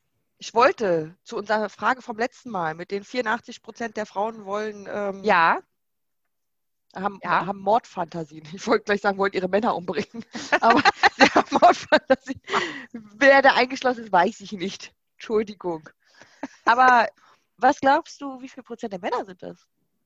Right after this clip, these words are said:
Speaker 2: Ähm, also, wie sage ich das diplomatisch? <laughs> Da die ja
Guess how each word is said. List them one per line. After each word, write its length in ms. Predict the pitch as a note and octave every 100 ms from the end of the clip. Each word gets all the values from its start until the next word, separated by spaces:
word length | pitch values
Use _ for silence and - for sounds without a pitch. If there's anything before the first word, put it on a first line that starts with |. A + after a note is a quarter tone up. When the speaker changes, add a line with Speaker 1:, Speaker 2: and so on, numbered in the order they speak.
| _ _ _ _ _ _ _ _ _ - - - - - - _ _ _ _ -
Speaker 2:
Ähm, 720 | F#3 E3+ E3 E3 D#3 D3+ D3+ _ _ _ _ _ _ _ _ _ _ _ - - _ _ _ _ _ _ _ -
also, 440 | F#3+ F#3 D#3+ D3 _ _ _ _ _ _
wie 80 | F#3+
sage 240 | F#3+ A3+
ich 120 | -
das 160 | - -
diplomatisch? 920 | G#3+ - F#3+ E3 G#3 - - - - _ _ _ _ A3
<laughs> 640 | - - - F#4 - - F#4+ _ _ - _ - - _ _ _ _ _ _ _ _ _ _ _ _ _ - - _ _ _ _ _ _ _ _ -
Da 260 | G#3 G#3+
die 220 | G3+ G3+
ja 200 | G3 F3